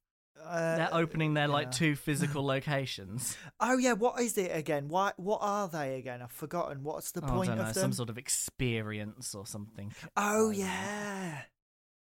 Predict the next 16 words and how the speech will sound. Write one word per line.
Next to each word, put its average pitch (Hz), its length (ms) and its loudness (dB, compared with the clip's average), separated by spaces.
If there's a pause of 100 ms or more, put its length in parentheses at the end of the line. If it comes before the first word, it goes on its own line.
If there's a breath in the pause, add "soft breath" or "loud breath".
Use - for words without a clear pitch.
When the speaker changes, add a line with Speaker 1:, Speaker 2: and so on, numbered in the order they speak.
Speaker 2:
Because 175 300 0
they, 214 200 4
they, 196 220 0
they 180 220 2
wanna, 180 380 2 (220)
they 196 140 4
wanna 220 200 4
push - 420 0
for 175 80 -2
more 143 200 2
people 127 280 -2
to - 80 -16
have 120 160 -4
a 139 40 -2
Netflix 151 500 -4
account, 117 300 -8